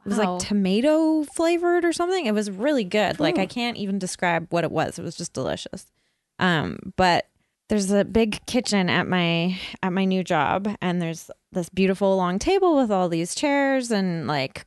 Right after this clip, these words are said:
Speaker 1: cloth napkins and everything. And I was like, "Oh, I'm gonna finally sit here," 'cause I've been kind of like, I have never had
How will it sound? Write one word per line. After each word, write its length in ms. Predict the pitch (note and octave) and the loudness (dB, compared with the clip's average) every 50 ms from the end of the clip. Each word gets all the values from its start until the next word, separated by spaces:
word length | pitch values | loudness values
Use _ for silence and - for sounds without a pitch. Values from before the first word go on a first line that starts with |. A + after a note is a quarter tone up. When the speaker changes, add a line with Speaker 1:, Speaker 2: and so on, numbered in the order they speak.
| _ _ _ _ | _ _ _ _
Speaker 1:
cloth 320 | - - A#3 F#3 D3+ - - | -8 -4 -2 -2 -2 -2 0
napkins 540 | A3 A#3 A#3 A#3 - - A#3+ A#3 A3 A3 G#3+ | 0 0 0 0 -2 -2 -2 -2 0 0 -2
and 100 | G#3+ G#3+ | -2 -2
everything. 320 | G3 G3 G#3 G#3 G3 F#3 | -2 -2 -2 -2 -2 -2
And 100 | F3 E3+ | -4 -4
I 60 | E3+ | -6
was 140 | E3+ E3+ - | -6 -6 -6
like, 160 | - F#3 - - | -6 -8 -4 -2
"Oh, 200 | F4+ E4+ C4 F#3+ | 0 2 2 2
I'm 220 | - - F3+ G3 G#3 | 0 0 -2 -2 0
gonna 140 | G3+ F#3+ F#3 | -2 -2 -2
finally 520 | - - B3+ C4 C4+ C4+ C4+ C4 B3+ B3+ | 0 0 0 2 2 0 0 0 0 0
sit 280 | A#3 - - A3 - F#3 | -2 -2 -2 -2 -2 0
here," 220 | G3 G3 E3 D3 | 0 0 0 -2
'cause 160 | - G3 - | -4 -4 -4
I've 200 | D#3 D#3 E3 D#3+ | -4 -4 -4 -4
been 320 | F3 E3 D#3+ E3 E3 - - _ _ - | -4 -4 -4 -6 -8 -10 -12 _ _ -10
kind 160 | - F3+ E3+ | -6 -6 -4
of 80 | E3 D#3+ | -2 -2
like, 160 | D#3 C#3 - | -2 -2 0
I 60 | - F3+ | -2 -2
have 240 | F3 D#3 F#3 E3+ F3 | -2 -2 -4 -2 -2
never 240 | F#3+ F#3+ F#3 G3 F#3 | 0 0 0 0 0
had 300 | F3+ F3 E3+ E3 E3 | 0 0 0 0 -2